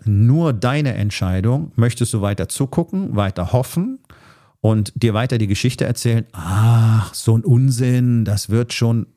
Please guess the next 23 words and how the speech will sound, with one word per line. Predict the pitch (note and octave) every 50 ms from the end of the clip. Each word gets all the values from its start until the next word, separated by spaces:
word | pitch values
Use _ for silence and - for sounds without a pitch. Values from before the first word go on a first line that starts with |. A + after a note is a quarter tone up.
| _ _
nicht | - B2 A#2 A#2 A2 -
so | - - G#2+ G2+
schlimm | - - G#2+ G#2 A2+ C#3 D3 C#3+
werden. | C3+ D3 C#3+ C#3+ D3 D3 D#3 F#3 G3 - _ _ _ _ _ _ _ _ _ _ _ _ _ _ _ _ _
Oder | - B2 E3 F3+ F3
möchtest | E3+ D#3 C#3+ B2+ - - - - -
du | G#2 F#2+ E2+ E2 E2
wirklich | F#2 A2 D3+ G3 G3 - D3 C#3+ - -
mal | - G2 F#2+ F#2 F2+ F#2 G2+ A2+ D3+ A3 A3 -
Leadership | - G2+ A2+ - D3 C#3+ - - A2+ A2 -
zeigen, | - - F#2 F#2 F#2 F#2+ A2 - C3 A2 E2+
wirklich | G2 B2 - - F3 D3 - -
mal | A#2 G#2 G#2+ G#2 G#2+ A2+ A2+ -
Unternehmer | - A2+ G#2 - G#2 F#2+ G2 G#2 A#2 C3+ C3 A#2+ G#2+ F#2+
sein | F2 F2 F2 F#2+ G2 A2+ E3 G#3 - _ _ _ _ _ _ _ _ _ _ _ _ _ _ _ _ _
und | - A#2 G2+ -
einfach | - G#2+ B2 C#3+ - - E3+ D3 - -
mal | G#2+ G2 G2+ G2+ G#2+ A2 A#2 C3+ E3+ - _ _ _ _ _ _ -
auf | G#2 G#2+ -
die | - G#2
Realität | G2 G#2 G2+ F#2+ F#2+ G2+ F2+ - A#2+ A#2 A#2+ A2+ G#2 -
reagieren | G2 F#2+ F2+ F#2 F2+ F#2+ G2 G#2+ B2 D3 E3+ G3 F#3+ - _ _ _ _ _ _ _ _ _ _ _ _ _ _ _ _ _ _ _
und | - G2 G2 F#2 F#2 -